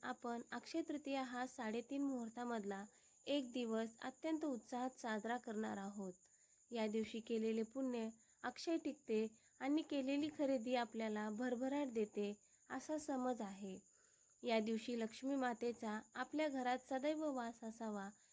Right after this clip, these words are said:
यासाठी काही घरामध्ये पूजाही घातली जाते.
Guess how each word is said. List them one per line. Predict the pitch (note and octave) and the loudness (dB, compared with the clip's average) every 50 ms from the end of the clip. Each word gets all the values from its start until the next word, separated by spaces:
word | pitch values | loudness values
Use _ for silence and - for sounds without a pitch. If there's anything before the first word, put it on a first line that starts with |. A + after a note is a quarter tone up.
| _ _ _ _ | _ _ _ _
यासाठी | C4 B3+ C4 C4 - C#4 C#4 C4+ D4+ D4+ | -2 0 0 0 0 -2 0 0 -2 -2
काही | D4 C#4+ C4 B3 B3 C#4 C#4+ | 0 0 0 0 0 0 0
घरामध्ये | C4 C#4 C4 B3 B3 B3 A#3+ A#3 G#3 G3+ A3 A3+ | 0 0 0 0 0 0 0 -2 0 0 0 0
पूजाही | A3 - C4 C4 B3 C#4 C#4+ D4 D#4+ E4 | -2 -2 -4 -4 -2 0 0 2 0 0
घातली | - D4 B3 A3 - - A#3 A#3+ A3 | 0 -2 -4 -6 -6 -6 -6 -2 -2
जाते. | A3 G3+ F#3+ - - F3+ F3 F#3+ | -2 -2 -2 -4 -6 -8 -8 -8